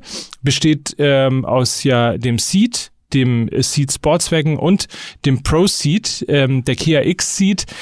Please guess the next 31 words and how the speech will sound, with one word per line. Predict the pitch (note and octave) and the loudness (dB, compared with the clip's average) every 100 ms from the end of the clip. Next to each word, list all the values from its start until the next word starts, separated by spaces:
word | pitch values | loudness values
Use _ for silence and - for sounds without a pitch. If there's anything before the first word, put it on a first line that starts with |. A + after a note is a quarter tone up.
| - | -6
ist | D3 - | -4 0
Gewinner | C#3 E3+ F#3 | 2 4 4
des | D3+ - | 2 0
Goldenen | D3+ D3+ C#3+ B2+ | 0 2 2 0
Lenkrads, | B2 C#3 F3+ - F#3 - | 2 2 0 0 -2 0
hat | D#3+ C#3 - | -2 -2 -4
zahlreiche | - D3+ E3+ D3+ D3+ C#3+ D3 | 0 2 2 2 0 2 0
Ver-, | - C3+ B2 B2 | 2 0 0 0
äh, | C3+ | -2
Vergleichstests | - C3+ C3 D3 - - D#3 - - | -2 -2 0 0 0 -2 -2 -2 -2
gewonnen, | C#3 C#3+ D#3+ D#3+ - - - | 2 2 2 0 -6 -12 -4
äh, | C3 | 0
unter | C3 C3+ C#3 G#2 | 2 2 0 0
anderem | C3 C3 | 0 0
eben | A#2 B2+ B2+ A#2+ A2+ | 0 0 0 0 -2
Autobild | - C3+ D3+ D#3 C3 C#3+ C#3 | -2 0 2 2 2 0 0
und | C3+ B2 | 0 0
so | B2 | 0
weiter | B2 B2 | 0 0
und | A2+ | 0
so | G#2+ | -2
fort. | G#2 C3+ F#3+ - - - - | 0 0 0 -2 -12 -14 -8
Ähm, | - D3+ D3+ D3+ - | 0 2 2 0 -2
und | D#3+ G3+ A#3 E3 | 0 2 2 -2
es | - D#3+ | 0 0
gibt | - F#3 - - - | 0 -4 -4 -8 0
den | D#3+ D#3 | 2 2
Kia | D3 F3 E3 - | 0 2 2 2
X-Ceed | C#3+ - - G3 F#3 - - - - - | -2 -4 0 0 0 -8 -14 -16 -20 -2
auch | D3 D3+ D3+ - | 2 4 2 -2
als | D#3+ D3 C3+ - - | 0 2 0 -2 -6